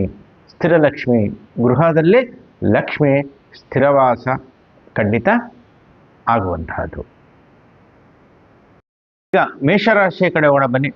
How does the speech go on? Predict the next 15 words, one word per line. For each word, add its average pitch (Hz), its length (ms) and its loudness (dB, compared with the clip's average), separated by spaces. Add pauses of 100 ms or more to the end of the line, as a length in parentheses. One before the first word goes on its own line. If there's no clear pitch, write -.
ಮೇಷರಾಶಿಯವರಿಗೆ 143 880 2 (360)
ಈ 170 120 4
ವಾರ 131 160 2 (220)
ಹೇಗಿದೆ 127 340 0
ನೋಡುವಾಗ, 110 320 0 (480)
ಶುಕ್ರನ 175 500 0
ಬಲ 123 120 2 (280)
ತುಂಬಾ 113 200 2 (100)
ಚೆನ್ನಾಗಿದ್ದು, 110 440 -2 (1080)
ವಾಕ್ಸಿದ್ಧಿಯನ್ನ 123 680 0 (220)
ಕೊಡುವಂಥದ್ದು, 107 540 0 (520)
ಧನಪ್ರಾಪ್ತಿಗೆ 143 720 0 (300)
ಹೆಚ್ಚಿನ 135 360 0 (340)
ಬಲ 127 120 2 (200)
ಇರೋದರಿಂದ 113 460 0